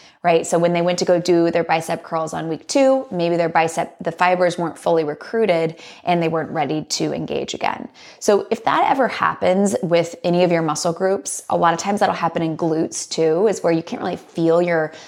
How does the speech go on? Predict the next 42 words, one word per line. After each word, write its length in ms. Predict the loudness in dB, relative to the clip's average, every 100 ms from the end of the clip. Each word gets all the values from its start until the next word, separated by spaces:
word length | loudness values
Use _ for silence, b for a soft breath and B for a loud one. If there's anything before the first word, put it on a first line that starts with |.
| B
glutes 280 | 0 0 2
engage, 440 | -2 -2 0 2 2
or 100 | -2
just 300 | -4 -8 -14 B B
you 80 |
end 100 | 2
up 120 | 2 2
feeling 220 | 2 2
your 100 | 0
back 380 | 2 2 2 -2
more, 180 | -2
you 60 | 0
feel 160 | -2 -4
your 160 | -4
joints 400 | 0 2 2 0
more. 360 | 0 2 0 -2 B B B
It 140 | -2
could 180 | 0 2
be 120 | 2
because 300 | 2 2 2
you 80 | 2
need 260 | 2 2 0
a 40 |
couple 320 | -2 -4 -4
of 100 | -4 -6 -8
extra 260 | -4 -4
days 300 | -2 -2 -4
to 140 | -6 -6
recover. 500 | -6 -4 -4 -6 -10 _ _ _
And 120 | -2
it's 180 | -2 -2
no 140 | -2 0
big 180 | 0
deal. 240 | 2 4 4
It's 180 | 0 -4
just 140 | -4
something 260 | -4 -4 -4
to 60 |
kind 220 | -4 -4
of 60 | -4
take 180 | -6 -6
account, 340 | -6 -8 -10